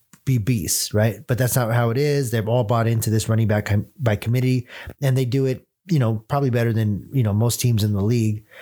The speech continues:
that do that. So he knows his role. He produces. He can catch the ball. And I've been on the J K Dobbins train since Ohio State. The guy's, the guy's a monster to me, and I think he's only gonna, as he gets healthier, you'll start to see him go up and get drafted,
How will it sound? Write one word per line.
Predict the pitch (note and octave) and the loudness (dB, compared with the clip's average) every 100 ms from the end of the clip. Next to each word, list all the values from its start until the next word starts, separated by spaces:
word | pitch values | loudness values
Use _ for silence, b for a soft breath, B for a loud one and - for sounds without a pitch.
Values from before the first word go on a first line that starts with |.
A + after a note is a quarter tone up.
| B | B
that | - F#2+ | -2 0
do | A2 | 2
that. | G#2 G#2 - - _ _ _ | 2 0 -2 -8 _ _ _
So | - B2+ A2+ G2+ - - | -4 -2 0 -2 -6 -2
he | B2 | 0
knows | C3+ C#3+ | 0 0
his | E3 | 0
role. | C3+ C#3+ C#3 C#3 C3+ B | 0 0 0 -2 -6 B
He | - | -4
produces. | A2 B2+ B2+ A#2+ B2+ B2 A#2+ | -2 0 0 2 0 0 -2
He | - A2+ | -2 -2
can | A2 | 0
catch | D3 C#3+ | 0 -2
the | - | -2
ball. | B2 B2+ B2+ B2 A2+ | -2 0 0 -2 -2
And | B2 | -2
I've | C#3+ | 0
been | C3+ | 0
on | B2 A2+ | 0 0
the | |
J | G2+ G#2+ | 0 0
K | - G#2+ | 0 0
Dobbins | G#2 G2 G2 | 2 2 2
train | - G#2 | 2 0
since | F#2 F2+ | 0 0
Ohio | F#2+ F2+ F2+ | 0 0 0
State. | F2+ G#2+ G2 | 0 0 0
The | F2+ | 0
guy's, | G#2 G#2 F2+ - | 0 0 -2 -4
the | |
guy's | A2 B2 A2+ | 0 2 2
a | |
monster | G#2+ G#2 G#2 G2+ | 0 0 0 0
to | G2 | 2
me, | G#2 G#2 | 2 2
and | G2+ | 2
I | |
think | A2+ G#2+ | 2 0
he's | G#2 | 2
only | G2+ | 2
gonna, | G#2 G2+ | 0 0
as | A#2+ A2+ | 0 2
he | |
gets | A#2 G#2+ | 2 0
healthier, | A2+ A2 A#2 A2 | 0 0 0 0
you'll | G#2+ | 0
start | G2+ G#2 F#2+ | 0 0 0
to | |
see | - A2 | 0 2
him | G#2 G#2 | 2 0
go | F#2+ G#2+ G#2+ | 0 0 0
up | G#2+ - B B B | -2 -6 B B B
and | A2+ | 0
get | A2 F2+ | 0 0
drafted, | G#2+ G2+ A#2 G#2 | 0 0 0 0